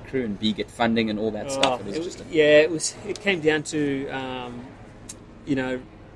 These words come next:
Speaker 2: putting it all out there, really understanding the project deeply,
Speaker 1: Yeah.
Speaker 2: um, working it out, like, so detailed in a business plan and understanding every part of it,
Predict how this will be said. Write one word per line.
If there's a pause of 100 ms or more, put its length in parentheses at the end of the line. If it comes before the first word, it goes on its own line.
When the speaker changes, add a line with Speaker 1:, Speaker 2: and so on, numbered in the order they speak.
(260)
Speaker 2:
putting
it
all
out
there, (160)
really
understanding
the
project
deeply, (120)
Speaker 1:
Yeah.
Speaker 2:
um, (160)
working
it
out, (140)
like,
so
detailed
in
a (320)
business
plan
and
understanding
every
part
of
it,